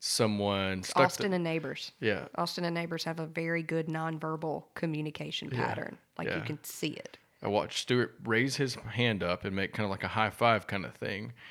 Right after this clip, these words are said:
Speaker 1: and run his hand halfway across his palm
Speaker 2: Yeah.
Speaker 1: and do this. I know no one can see what I'm doing, but I think that was a good description.
Speaker 2: Yeah, okay.
Speaker 1: Right? Of,
Speaker 2: It's
Speaker 1: and
Speaker 2: like the
Speaker 1: kinda,
Speaker 2: timeout.
Speaker 1: yeah, kinda like timeout, but he's
Speaker 2: But
Speaker 1: going
Speaker 2: you run back and
Speaker 1: sideways.
Speaker 2: forth. Yeah.
Speaker 1: And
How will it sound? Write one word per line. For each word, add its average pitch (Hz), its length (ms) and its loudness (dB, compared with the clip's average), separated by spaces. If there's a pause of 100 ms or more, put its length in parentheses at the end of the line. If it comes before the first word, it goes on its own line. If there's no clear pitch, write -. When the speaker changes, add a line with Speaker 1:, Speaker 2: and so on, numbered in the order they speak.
(280)
Speaker 1:
and 92 160 -2
run 107 220 6
his 101 220 0
hand 101 500 0 (220)
halfway 104 420 0
across 90 400 -6
his - 120 -12 (240)
palm - 440 -12
Speaker 2:
Yeah. 170 160 -6
Speaker 1:
and 104 120 -6
do 117 140 -8
this. - 220 -10
I - 60 -10
know 107 200 -4
no 92 140 -6
one 95 120 -6
can 104 140 -16
see - 160 -6
what 90 140 -10
I'm 90 80 -8
doing, 87 240 -8
but - 100 -10
I 110 40 -8
think - 180 -10
that - 80 -8
was - 100 -12
a - 60 -14
good - 120 -12
description. - 520 -12
Speaker 2:
Yeah, 240 140 -2 (180)
okay. 254 200 -8 (120)
Speaker 1:
Right? 101 280 2 (460)
Of, 98 300 4
Speaker 2:
It's - 60 -6
Speaker 1:
and 107 80 2
Speaker 2:
like 104 120 4
the 113 60 6
Speaker 1:
kinda, 98 120 2
Speaker 2:
timeout. - 420 -2 (160)
Speaker 1:
yeah, 117 180 4
kinda 143 220 8
like 185 180 6
timeout, 135 400 8
but 113 80 4
he's 104 80 2
Speaker 2:
But 107 60 4
Speaker 1:
going 113 140 8
Speaker 2:
you 175 40 0
run 180 80 6
back 127 140 10
and 107 80 4
Speaker 1:
sideways. 98 180 6
Speaker 2:
forth. - 280 -4
Yeah. 175 180 -2 (340)
Speaker 1:
And 107 640 6